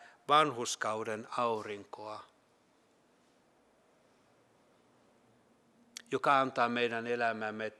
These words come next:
täy-, todellisest-, to-, todellisen sisällön ja maun. Meillä ei ole valoa. Jos me haluamme olla maailman valo, niin me voimme ainoastaan heijastaa sen valo, mitä me saamme Jeesukselta.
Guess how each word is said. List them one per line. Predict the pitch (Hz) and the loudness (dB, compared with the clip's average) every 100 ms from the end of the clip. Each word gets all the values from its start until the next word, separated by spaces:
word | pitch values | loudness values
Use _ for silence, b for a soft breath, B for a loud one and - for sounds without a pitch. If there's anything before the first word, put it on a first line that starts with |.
| _ | _
täy-, | 156 151 143 B - | -4 -2 -4 B 4
todellisest-, | 165 165 135 117 110 - 110 - - - 123 | 4 6 4 4 0 0 0 -4 -8 -10 0
to-, | 170 143 | 2 4
todellisen | - 190 170 123 110 120 117 - b b b b | 4 8 6 6 2 0 0 -10 b b b b
sisällön | - - 196 - 120 107 101 104 - _ _ _ _ - | 2 4 6 6 4 2 -2 -4 -12 _ _ _ _ -10
ja | 110 | -8
maun. | 107 107 104 104 - _ _ - - | -6 -6 -6 -12 -20 _ _ -16 2
Meillä | 214 233 208 196 208 | 6 8 6 4 6
ei | 240 233 | 6 6
ole | 165 147 131 117 | 2 2 2 2
valoa. | 120 110 113 | 0 0 0
Jos | 139 - | -2 2
me | 185 | 6
haluamme | 214 220 202 | 8 8 6
olla | 202 196 190 185 | 4 8 8 6
maailman | 185 202 196 165 156 151 | 6 6 8 6 4 8
valo, | 160 151 135 B B | 8 8 4 B B
niin | 165 170 | 2 8
me | 185 165 | 8 10
voimme | 185 170 | 8 8
ainoastaan | 170 180 165 - 147 | 6 4 4 4 4
heijastaa | 131 196 190 127 - - 120 | 6 4 6 6 4 4 4
sen | - 131 | 4 6
valo, | 143 135 | 6 6
mitä | 120 117 | 4 -2
me | 113 | -2
saamme | 113 123 120 110 | 0 0 0 -2
Jeesukselta. | 113 107 - - - 110 - | -4 -6 -8 -12 -14 -16 -18